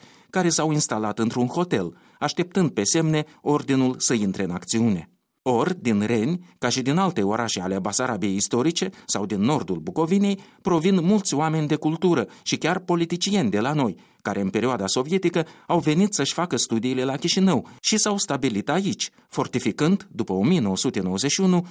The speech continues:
potențialul intelectual al Moldovei independente. Ajuns atât de aproape de noi, în sud, la Dunăre, nimeni nu poate spune dacă flacăra răzmeriței murdare pe care a declanșat-o Rusia în Ucraina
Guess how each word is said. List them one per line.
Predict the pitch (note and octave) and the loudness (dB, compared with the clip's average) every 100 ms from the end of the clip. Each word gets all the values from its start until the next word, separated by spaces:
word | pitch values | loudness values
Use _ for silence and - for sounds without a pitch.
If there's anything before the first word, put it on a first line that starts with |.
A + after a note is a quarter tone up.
| - - | -8 -4
potențialul | F#3+ F#3 E3+ D3 D#3 C#3 | 0 2 2 2 2 2
intelectual | A#2+ A#2 G#2+ G#2 - C3+ B2 B2 _ | 2 2 0 -2 -2 0 0 -4 _
al | C3 C3+ | -2 2
Moldovei | A#2 G2 F#2 F2+ F2+ | 2 2 -2 -2 -2
independente. | F2+ G2 A#2+ C3 C3+ F#2+ E2+ - _ _ _ _ | -2 -2 -2 0 0 -2 -6 -16 _ _ _ _
Ajuns | - A#2 F#3 D3+ | -4 0 2 2
atât | A#2+ B2 G#3+ | 0 0 0
de | E3+ | 0
aproape | C#3+ C3 B2 | 0 -2 -2
de | F#2+ G2 | -2 0
noi, | A2 E3 F3 _ | 0 -2 -6 _
în | A#2 C3 | 0 2
sud, | - A#2 D3 - | 2 2 0 -2
la | A#2+ A2+ | -2 -2
Dunăre, | G#2 G#2+ G#2+ C#3+ E3+ - _ | -2 0 0 -2 -6 -10 _
nimeni | G#3+ G#3 C#3 | 0 2 2
nu | A2+ | 0
poate | G#2+ G#2 G2+ | -2 -4 -4
spune | - F3 D#3+ - - | -2 0 0 -4 -12
dacă | - A2+ A2+ | -6 -4 -4
flacăra | - F3 F3+ B2 G#2+ F#2+ | -2 -2 0 0 0 0
răzmeriței | D#3 D3 G#2+ F#2+ F#2 A2 A2 | 2 0 0 -2 0 0 2
murdare | D3+ D3 E3+ A#2+ F2+ - - | 2 0 0 0 -4 -10 -6
pe | A2 | -4
care | G#2+ G2+ | 0 0
a | |
declanșat-o | G2 A2+ A#2 D3 C3+ A2+ | -2 -2 -2 -2 -2 0
Rusia | D#3 D3+ F#2+ | 0 -2 -2
în | F2 | 0
Ucraina | A2 E3 F#3 F#3 D#3+ | 0 2 2 2 0